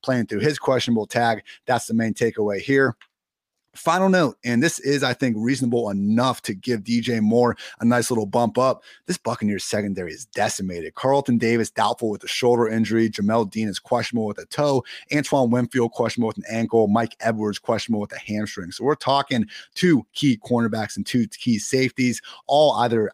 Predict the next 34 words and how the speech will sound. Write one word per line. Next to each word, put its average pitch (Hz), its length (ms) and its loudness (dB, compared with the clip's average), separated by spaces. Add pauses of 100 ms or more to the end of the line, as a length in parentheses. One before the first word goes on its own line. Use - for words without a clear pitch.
out 127 280 2
or 120 180 4
gonna 110 160 0
be 104 180 0
at 101 140 -6
the 98 100 -10
very 123 360 0
least 110 320 -4
banged 110 280 -2
up 107 160 -8
against 113 480 -2 (220)
D 127 160 4
J 120 140 2
Moore 107 240 2
and 95 100 -4
Sam 104 280 -2
Darnold, 151 420 2 (200)
who 139 60 -6
have 202 280 -4
scored, 190 540 0
connected 165 420 0
for - 140 -4
touchdowns 139 520 -2
in 123 100 -2
three 143 260 0
of 120 180 0
their 120 140 2
first 117 320 -4
four 113 160 0
games 110 320 -6
together 104 320 -6
this 95 160 -8
season. 98 400 -6
So 95 240 -6